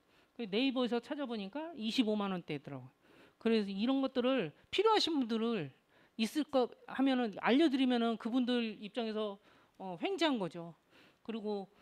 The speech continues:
어, 어, 올겨울에 신상 어디 거죠? 내셔널 지오그래픽 건데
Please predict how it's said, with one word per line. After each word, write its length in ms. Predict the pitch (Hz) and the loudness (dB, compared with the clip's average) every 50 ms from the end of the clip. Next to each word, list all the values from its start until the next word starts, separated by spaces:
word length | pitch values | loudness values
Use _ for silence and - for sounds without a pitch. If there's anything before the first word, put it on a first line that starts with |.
| - _ _ _ - | -20 _ _ _ -14
어, 260 | 185 196 220 220 180 - _ _ _ _ _ _ _ _ _ _ _ _ _ _ _ _ _ _ _ | -12 -10 -10 -12 -14 -16 _ _ _ _ _ _ _ _ _ _ _ _ _ _ _ _ _ _ _
어, 80 | - 202 190 190 180 160 - | -6 -4 -4 -4 -4 -6 -2
올겨울에 680 | 220 226 254 262 - - 269 262 247 240 220 226 226 214 | 0 0 0 0 2 2 2 2 4 4 4 4 4 2
신상 640 | - - - 403 339 311 302 233 208 165 151 139 127 - _ _ _ - - - _ _ _ _ _ _ _ _ _ - | 0 -2 -4 -2 2 2 2 2 2 -2 -6 -10 -12 -18 _ _ _ -20 -20 -20 _ _ _ _ _ _ _ _ _ -10
어디 200 | 185 175 170 196 | -8 -8 -8 -8
거죠? 220 | - 190 185 202 185 170 | -8 -10 -10 -10 -4 0
내셔널 560 | 190 220 247 - 269 285 277 277 269 262 247 | 2 2 2 2 2 2 4 4 2 2 0
지오그래픽 460 | 190 214 226 220 214 214 - - - | 0 -2 -2 -2 -2 -2 -6 -8 -10
건데 440 | - 196 185 202 269 262 175 143 | -8 -8 -6 -6 -6 -6 -6 -8